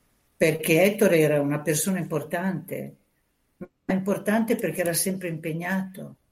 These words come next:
perché viveva della sua, della sua carriera, della sua arte, era la cosa principale. Non poteva dire: "Domani andiamo a schettinare a,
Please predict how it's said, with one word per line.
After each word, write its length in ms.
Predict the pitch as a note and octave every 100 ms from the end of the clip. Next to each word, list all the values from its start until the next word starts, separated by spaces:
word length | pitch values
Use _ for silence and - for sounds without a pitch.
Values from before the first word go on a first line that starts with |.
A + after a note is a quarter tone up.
| _
perché 480 | E3+ C#3+ _ - E3+
viveva 640 | D#3+ F#3 F3+ F#3+ G3+ G3
della 280 | E3 D#3 D3+
sua, 600 | D3 - D3+ D#3 C#3+ C3+ - _ _ _
della 200 | _ D3+
sua 240 | D#3 F#3 E3
carriera, 540 | E3+ E3 E3+ F#3+ F3+
della 180 | D#3 D3+
sua 260 | D3+ E3 D3+
arte, 400 | D#3+ E3 D#3 D3+
era 140 | C#3+
la 140 | D#3 D#3
cosa 280 | F3 E3 D#3+
principale. 920 | D#3 D3 D3+ - E3+ E3 D3 C#3+ - _ _ _ _ _ _
Non 160 | E3+
poteva 360 | E3 D#3 G3 G#3
dire: 300 | G3 G3 F#3
"Domani 440 | F3+ F3+ G3 G3+
andiamo 320 | F#3+ E3+ F#3 F#3
a 40 |
schettinare 960 | F3+ F#3 E3+ F3 F3 F3 F#3+ F#3 F3+ E3+
a, 420 | D#3+ D3+ C#3+